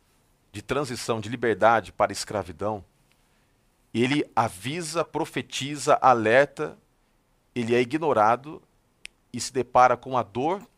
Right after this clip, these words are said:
de tudo que viria a acontecer na história de Israel, e ele se desespera, e ele chora, e muitos chamam Jeremias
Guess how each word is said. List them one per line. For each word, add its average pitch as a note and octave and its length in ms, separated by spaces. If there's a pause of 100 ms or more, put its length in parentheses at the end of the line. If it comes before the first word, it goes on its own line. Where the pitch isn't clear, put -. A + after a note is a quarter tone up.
de G#2+ 100
tudo F#3+ 340
que B2+ 160
viria A#2 540 (400)
a - 60
acontecer B2+ 340
na A#2 80
história A2 240
de A2 80
Israel, C#3 400
e C3+ 80
ele B2+ 100
se B2 100
desespera, C3 540
e B2 40
ele - 120
chora, B2 580 (280)
e A2 80
muitos C#3 260
chamam C3 400
Jeremias A#2 440